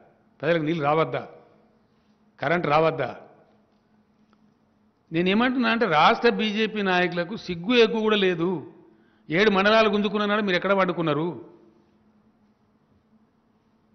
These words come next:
తెలంగాణకు శాశ్వత అన్యాయం ఈ ప్రధానమంత్రి చేసిండు,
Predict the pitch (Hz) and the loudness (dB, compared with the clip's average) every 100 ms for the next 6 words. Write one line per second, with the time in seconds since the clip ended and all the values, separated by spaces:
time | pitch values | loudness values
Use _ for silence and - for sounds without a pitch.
0 | 214 _ _ _ _ _ _ _ _ _ | _ _ _ _ _ _ _ _ _ _
1 | _ _ _ _ _ _ _ 156 185 208 | _ _ _ _ _ _ _ 0 2 4
2 | 220 220 196 151 175 233 - 247 220 208 | 4 2 -2 2 4 4 2 0 2 2
3 | 202 226 240 180 110 - - _ _ _ | 2 2 2 0 -6 -20 -20 _ _ _
4 | _ _ _ _ _ _ _ - 202 180 | _ _ _ _ _ _ _ -6 -4 2
5 | 190 226 226 220 202 - 190 185 165 160 | 4 4 4 2 -2 -2 0 0 -2 -2
6 | 170 117 | -2 -4